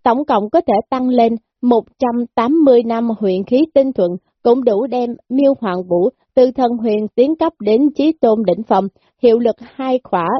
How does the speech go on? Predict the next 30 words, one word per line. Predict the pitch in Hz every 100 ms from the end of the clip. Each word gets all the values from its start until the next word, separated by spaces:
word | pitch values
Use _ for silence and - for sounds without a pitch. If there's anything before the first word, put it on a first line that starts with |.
| -
linh | 226 226 220
quả | 180 156 247 -
sinh | 208 202
ra, | 190 180 - _ _
giúp | 247 302 311
hắn | 233 247 302
chí | 277 302
tôn | - 226 220
đỉnh | 180 208 -
phong | 196 196
một | 180 -
bước | 247 320 -
lên | 208 208 190
đến | 196 277 - _ _ _ _ -
cảnh | 196 233
giới | 226 240 320
tôn | 247 226 190
giả | 156 175 -
tứ | 269 -
cấp, | - - _ _
thậm | 226 214
chí | 233 285
còn | 320 226 196
có | 262
hy | 302 262 226
vọng | 175 175
tiến | - 254 311
dài | 226 190 -
thánh | 247 277
quả. | 185 151